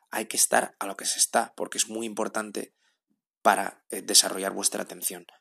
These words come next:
Si estáis escuchando a una persona y os cambiáis el móvil, estáis viendo una película y cogéis el móvil, estáis leyendo un libro y lo dejáis y os vais a hacer otra cosa, no vais a desarrollar vuestra atención.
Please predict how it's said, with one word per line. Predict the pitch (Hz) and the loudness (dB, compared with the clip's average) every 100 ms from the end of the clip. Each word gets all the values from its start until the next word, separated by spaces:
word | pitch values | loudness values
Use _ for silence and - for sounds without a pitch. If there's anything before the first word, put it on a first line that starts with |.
| _ _ _ | _ _ _
Si | - | -4
estáis | - 107 107 - - - | 0 2 4 2 0 -4
escuchando | - - 104 104 | -4 0 0 0
a | 104 | -2
una | |
persona | 101 - 104 | 0 0 -2
y | 101 | 0
os | 98 | 0
cambiáis | - 98 98 98 | 0 -2 0 0
el | 98 | -2
móvil, | 98 95 95 | -4 -2 0
estáis | 107 98 | 0 -2
viendo | 104 | -4
una | 104 | -2
película | 101 98 - 101 | -2 -4 -2 -2
y | 98 | -2
cogéis | 104 104 101 | -6 -6 -6
el | 98 | -4
móvil, | 98 98 95 - - - | -4 -4 -6 -10 -18 -8
estáis | - - 110 107 - - - - | 0 6 6 6 2 -4 -18 -6
leyendo | 113 113 107 107 | 0 2 2 0
un | 101 | 0
libro | 107 104 107 | 0 2 2
y | |
lo | 104 | 2
dejáis | 101 - 104 104 - | 0 0 0 2 0
y | 107 | 0
os | 98 | 0
vais | 104 101 | 2 0
a | - | 0
hacer | 101 | -4
otra | 104 - | -4 -6
cosa, | 107 104 - - _ _ | -4 -4 -8 -16 _ _
no | 120 113 | 2 4
vais | 117 113 | 4 2
a | 113 | 0
desarrollar | 104 101 98 101 | -2 -2 -4 -2
vuestra | 101 - 92 | -2 -4 -6
atención. | 92 90 98 87 | -10 -10 -10 -12